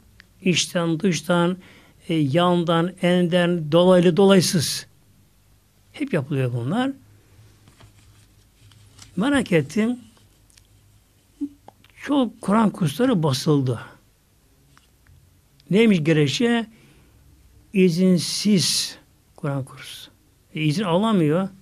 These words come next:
Efendim çocuk şu yaşta Kur'an okuma başlayacak. Bir sınır koyuyorsun. E, benim evladım ya. Bana Mevla ne buyuruyor?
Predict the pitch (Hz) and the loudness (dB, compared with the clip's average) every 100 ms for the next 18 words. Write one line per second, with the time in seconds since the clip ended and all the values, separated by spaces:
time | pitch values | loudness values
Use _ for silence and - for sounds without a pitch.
0 | _ _ _ _ _ _ _ _ _ _ | _ _ _ _ _ _ _ _ _ _
1 | _ 180 190 202 196 185 196 214 185 - | _ -4 0 2 2 0 0 -2 -2 0
2 | 220 180 226 180 202 190 170 156 127 147 | 0 0 -2 -2 0 2 2 2 0 0
3 | 139 127 113 - _ _ - - 185 185 | 0 -2 -6 -12 _ _ -10 -4 0 0
4 | 185 135 117 113 - - - - - - | 0 -4 -4 0 0 0 -8 -20 -20 -20
5 | _ _ _ - 131 127 190 240 202 202 | _ _ _ -10 -6 -2 0 0 0 0
6 | 190 190 190 196 202 - _ _ _ _ | 0 -2 -4 -6 -10 -18 _ _ _ _
7 | _ _ 160 175 175 185 180 175 170 214 | _ _ -2 2 2 2 2 2 0 2
8 | 180 151 175 233 233 | 2 2 2 0 -2